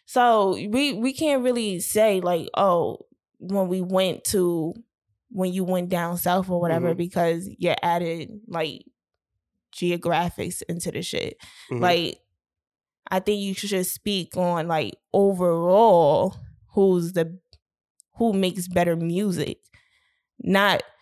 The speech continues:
Speaker 1: oh, in Atlanta, they fuck with him here because they're both from there. And then
Speaker 2: But that shit is
Speaker 1: and
Speaker 2: still
Speaker 1: then
Speaker 2: preference.
Speaker 1: And then we're both from up here.
Speaker 2: Mm-hmm.
Speaker 1: So we can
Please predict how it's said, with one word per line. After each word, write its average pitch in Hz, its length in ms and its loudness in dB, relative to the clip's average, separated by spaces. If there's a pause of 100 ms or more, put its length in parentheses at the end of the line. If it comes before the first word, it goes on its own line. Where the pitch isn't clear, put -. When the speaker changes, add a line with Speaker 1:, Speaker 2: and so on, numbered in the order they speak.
(240)
Speaker 1:
oh, 208 240 8
in 190 160 2
Atlanta, 185 840 2
they 185 120 0
fuck 180 340 -2
with 180 160 2
him 165 200 0
here 185 300 0 (220)
because 190 300 2
they're 170 140 4
both 185 300 2
from 170 140 -2
there. 160 240 0
And 220 160 2
then 330 220 4
Speaker 2:
But 165 180 2
that 175 140 0
shit 180 180 -2
is 170 60 2
Speaker 1:
and 240 120 4
Speaker 2:
still 294 160 8
Speaker 1:
then 262 160 0
Speaker 2:
preference. 190 560 -2 (240)
Speaker 1:
And 226 140 2
then 254 240 6
we're 240 200 6
both 214 600 4
from 185 220 0
up 185 160 2
here. 226 380 0 (240)
Speaker 2:
Mm-hmm. - 120 -2
Speaker 1:
So 190 520 4 (100)
we 233 240 -2
can 214 560 0